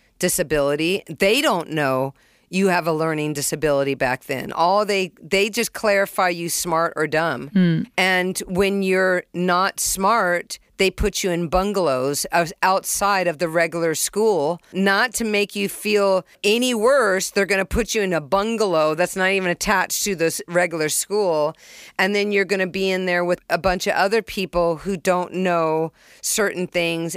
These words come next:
Speaker 1: And then nothing gets done and you don't learn anything because you don't teach dum-dums. You just put them in a room together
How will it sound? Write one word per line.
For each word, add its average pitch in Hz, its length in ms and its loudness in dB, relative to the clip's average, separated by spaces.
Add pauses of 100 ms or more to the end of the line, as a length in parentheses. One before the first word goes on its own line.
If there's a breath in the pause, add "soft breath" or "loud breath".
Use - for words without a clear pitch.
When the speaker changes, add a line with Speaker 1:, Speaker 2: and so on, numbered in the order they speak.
Speaker 1:
And 202 200 2
then 208 260 0
nothing 240 340 0
gets 180 240 -2
done 160 400 0
and 190 180 0
you 196 80 0
don't 202 240 0
learn 180 240 0
anything 185 480 0
because 175 380 -4
you 196 80 0
don't 196 260 -2
teach - 420 -4
dum-dums. 147 720 -2 (340 soft breath)
You 220 300 0
just 202 500 0 (260)
put - 180 4
them 208 160 0
in 185 100 0
a 170 80 2
room 208 300 0
together 151 680 0